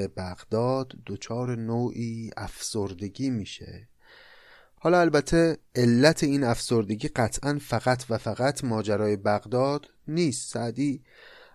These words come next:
الان در آستانهٔ پنجاه سالگی قرار داره و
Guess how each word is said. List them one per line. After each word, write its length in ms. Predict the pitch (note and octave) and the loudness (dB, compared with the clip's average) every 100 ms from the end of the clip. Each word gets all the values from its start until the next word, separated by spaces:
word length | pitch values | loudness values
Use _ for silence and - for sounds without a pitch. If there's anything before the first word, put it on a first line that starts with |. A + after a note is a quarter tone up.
| - | -4
الان 200 | A2 B2+ | 0 2
در 200 | B2 A2+ | 4 2
آستانهٔ 760 | - A2+ - - G#2 G#2 C3+ C#3 | 2 -2 -2 0 2 4 4 4
پنجاه 540 | A#2+ A2 G2+ G#2 - | 2 2 2 2 0
سالگی 420 | - G#2 G2 A#2+ | -2 -2 0 -2
قرار 340 | C#3+ C#3+ C3+ C3 | 0 2 2 0
داره 340 | A#2+ B2+ B2 A#2 | 0 0 0 0
و 340 | G#2+ G2+ G2 | -2 -4 -8